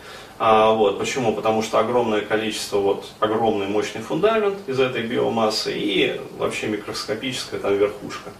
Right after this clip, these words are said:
То есть, ну, я говорю, два процента. А, вот. А, естественно, что в начале, как говорится, времён, то есть в начале каждого вот этого цикла, а, пирамида, она более такая, ну,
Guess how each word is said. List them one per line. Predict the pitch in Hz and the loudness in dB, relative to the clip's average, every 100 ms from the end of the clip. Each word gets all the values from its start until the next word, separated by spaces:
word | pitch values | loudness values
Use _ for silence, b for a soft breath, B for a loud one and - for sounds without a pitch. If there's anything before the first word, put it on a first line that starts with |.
| - 104 | -18 -8
То | |
есть, | 107 - | -8 -6
ну, | - 120 | -2 0
я | 110 | 2
говорю, | 104 104 98 | 4 4 4
два | 101 | 2
процента. | 101 98 - 147 - - - - - - - - - - - | 2 0 -4 -6 -8 -16 -20 -20 -20 -20 -20 -20 -20 -18 -2
А, | 110 107 | 4 6
вот. | 92 - B B B B | 4 0 B B B B
А, | 110 110 120 | 8 8 8
естественно, | 151 - 220 220 139 123 | 2 0 0 2 0 0
что | - 127 123 117 107 101 104 117 | 0 2 4 6 6 6 2 -2
в | |
начале, | 113 - 110 104 | -2 0 0 0
как | 101 98 | -2 -2
говорится, | 107 107 - | 0 0 -2
времён, | 127 170 214 202 | -2 0 0 0
то | - 135 | 0 -4
есть | - - - | -4 -12 -8
в | 107 | -4
начале | 107 104 104 101 | -2 0 0 2
каждого | 101 101 98 98 | 2 2 2 0
вот | 98 | 0
этого | 98 95 98 | -2 -2 -2
цикла, | 95 107 101 98 B B B B | -2 -6 -6 -8 B B B B
а, | 110 110 107 107 | 4 6 6 4
пирамида, | 139 151 190 208 131 | 2 2 2 4 4
она | 131 131 | 4 2
более | 120 127 110 | 2 2 2
такая, | 107 101 107 98 95 | 0 -2 0 0 0
ну, | 95 92 | -2 -2